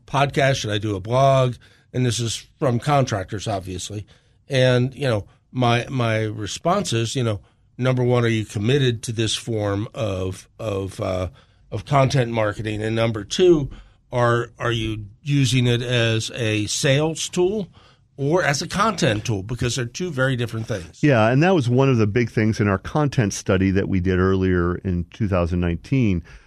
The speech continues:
Speaker 2: was a big concern in saying, if you're going to do a podcast, you're gonna do these white papers or other sorts of content, kill the sales side of it. Use 'em as a pure informative piece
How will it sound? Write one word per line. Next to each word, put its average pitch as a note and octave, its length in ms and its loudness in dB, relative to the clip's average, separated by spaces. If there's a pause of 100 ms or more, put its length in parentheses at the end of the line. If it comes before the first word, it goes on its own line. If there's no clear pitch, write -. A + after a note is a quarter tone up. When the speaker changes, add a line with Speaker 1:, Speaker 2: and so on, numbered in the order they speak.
(240)
Speaker 2:
was A#2 320 4
a A2+ 80 4
big A#2 340 0
concern G2+ 640 0 (300)
in A2 80 -6
saying, A2 460 0
if B2 200 -2
you're G#2+ 140 0
going C3 260 2
to D3+ 80 2
do B2 340 2
a G#2+ 80 2
podcast, G2+ 800 0
you're G2 100 0
gonna A#2+ 260 0
do G#2+ 360 2
these F#2+ 280 0
white G#2 280 0
papers F#2 560 0
or G2+ 120 2
other B2+ 160 2
sorts G#2 280 -4
of F#2+ 60 -10
content, F#2 540 -4 (500)
kill G3 300 0
the A#2 100 0
sales E2+ 640 -2 (340)
side E2 360 -2
of E2 80 -8
it. - 200 -8 (600)
Use D3+ 420 2
'em E3 160 4
as A#2 300 0
a G#2 140 4
pure A2+ 440 0
informative G#2 1200 0 (420)
piece - 500 -6